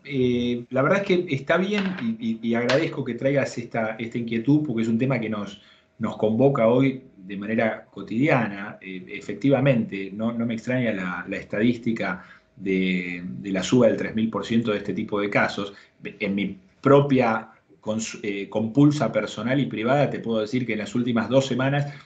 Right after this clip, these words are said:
he recibido cuatro consultas, cuatro consultas de distintas personas, distintos clientes, eh,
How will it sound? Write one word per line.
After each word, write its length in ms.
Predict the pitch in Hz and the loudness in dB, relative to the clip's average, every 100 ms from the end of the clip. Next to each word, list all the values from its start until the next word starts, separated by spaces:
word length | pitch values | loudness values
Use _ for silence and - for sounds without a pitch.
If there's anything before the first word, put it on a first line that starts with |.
| _ - | _ -2
he 80 | |
recibido 480 | 117 113 120 135 123 | 0 2 4 6 4
cuatro 340 | 151 190 - 131 | 4 4 4 0
consultas, 640 | 110 - 107 92 101 - _ _ - | -2 0 -2 -2 -8 -12 _ _ -8
cuatro 300 | 156 160 117 | -2 0 0
consultas 580 | 113 113 107 92 98 - _ - - _ _ | -4 -2 -2 -4 -8 -10 _ -20 -20 _ _
de 120 | 110 | -4
distintas 440 | 107 104 143 139 - | -2 0 4 4 2
personas, 400 | - 147 180 98 | -2 0 2 2
distintos 280 | 120 120 | 0 0
clientes, 720 | - 135 151 139 135 143 151 - _ _ _ _ | 0 0 2 2 0 -4 -6 -16 _ _ _ _
eh, 640 | - 104 104 101 101 101 | -4 0 0 0 -4 -6